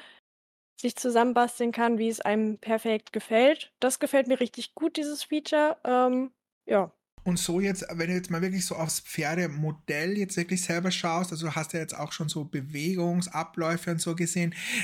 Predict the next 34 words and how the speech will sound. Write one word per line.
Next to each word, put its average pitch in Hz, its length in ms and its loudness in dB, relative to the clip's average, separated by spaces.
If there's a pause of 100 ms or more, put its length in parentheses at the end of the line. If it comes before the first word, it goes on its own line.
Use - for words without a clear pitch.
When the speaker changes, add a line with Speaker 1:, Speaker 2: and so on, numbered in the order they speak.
Speaker 2:
ist 196 140 0
das 202 120 0
jetzt 196 160 -4
sowas, 185 400 0
wo 165 120 0
du 180 120 2
jetzt, 175 360 -2
äh, - 20 -16 (580)
wo 160 140 -2
das, 160 220 -4
also 160 380 -6
wo 165 100 2
du 170 80 2
jetzt 170 160 0
irgendwie 175 180 2
so 165 60 -2
sagen 151 320 -2
würdest, 160 300 -4
„Boah, 131 160 -4
das 156 160 -6
ist 170 140 0
jetzt - 260 -4 (460)
der 170 180 0
Hingucker 180 800 -2
schlechthin“, 175 960 0 (960)
wenn 175 160 2
man 185 80 2
Speaker 1:
Mhm. - 20 0
Speaker 2:
sich 180 180 -2
so 196 120 0
diese 180 220 0
Pferdespiele 180 600 -2
anschaut, 190 640 0
weil's 147 640 -4